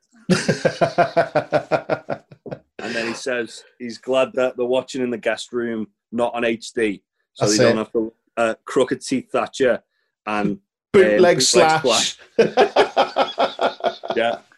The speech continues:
Speaker 2: Uh,
Speaker 1: That's exactly
Speaker 2: I
Speaker 1: what
Speaker 2: think
Speaker 1: I
Speaker 2: I,
Speaker 1: put. That cracked me up. <laughs>
Speaker 2: I feel like Johnny Gargano saved this segment. Um,
Speaker 1: Yeah, definitely.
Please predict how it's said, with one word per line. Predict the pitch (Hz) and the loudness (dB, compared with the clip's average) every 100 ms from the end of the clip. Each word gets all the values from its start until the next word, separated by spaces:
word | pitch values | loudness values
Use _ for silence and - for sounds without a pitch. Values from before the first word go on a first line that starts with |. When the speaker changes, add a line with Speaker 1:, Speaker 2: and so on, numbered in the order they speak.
| - | 0
Speaker 2:
Uh, | 131 131 | 2 2
Speaker 1:
That's | 123 _ - | -2 _ -6
exactly | 185 185 170 175 | 2 2 4 4
Speaker 2:
I | |
Speaker 1:
what | 165 151 147 | 6 6 6
Speaker 2:
think | |
Speaker 1:
I | |
Speaker 2:
I, | 147 147 | 6 4
Speaker 1:
put. | |
That | 143 | 2
cracked | - 143 | 0 -2
me | 139 131 | 2 0
up. | 135 - 127 - | 0 -2 -4 -4
<laughs> | 131 _ | -8 _
Speaker 2:
I | 123 | -10
feel | 127 - 135 131 | -10 -4 -2 -2
like | 127 | -4
Johnny | - 127 123 | -4 -6 -6
Gargano | 110 107 104 98 95 101 | -6 -6 -6 -8 -8 -8
saved | - 101 95 92 | -8 -6 -6 -6
this | 104 - | -10 -8
segment. | 101 95 98 95 - 98 | -10 -10 -12 -14 -14 -8
Um, | 95 87 87 82 - | -8 -10 -16 -14 -2
Speaker 1:
Yeah, | 107 95 | -2 0
definitely. | 107 107 98 95 | -4 -6 -8 -10